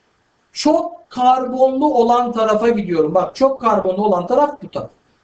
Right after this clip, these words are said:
Buraya bir numarasını verdim. İki, üç, dört, beş, altı, yedi, sekiz, dokuz. Bak hocam, buradaki köprüde karbon kaç tane? Bir, iki, üç, dört. Köprü başlarını saymıyoruz. Dört tane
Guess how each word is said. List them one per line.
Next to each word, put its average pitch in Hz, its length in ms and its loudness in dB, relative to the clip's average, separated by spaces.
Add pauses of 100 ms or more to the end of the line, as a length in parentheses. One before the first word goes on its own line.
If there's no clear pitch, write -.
(140)
Buraya 285 300 2
bir 247 200 -4
numarasını 254 480 0
verdim. 254 400 2
İki, 262 340 -6
üç, 240 340 -8
dört, 233 360 0
beş, 226 340 0
altı, 214 340 0
yedi, 208 300 -4
sekiz, 262 680 -4 (520)
dokuz. - 300 -6 (540)
Bak 262 200 0
hocam, 277 600 -2
buradaki 285 1300 0 (680)
köprüde 240 1040 0
karbon 262 560 0
kaç 302 280 0
tane? 175 440 -2 (360)
Bir, 247 320 0 (300)
iki, - 380 -4
üç, 262 340 -6
dört. - 220 -4
Köprü 269 240 -2
başlarını 269 360 -2
saymıyoruz. 180 680 -4 (180)
Dört - 240 -6
tane - 120 -16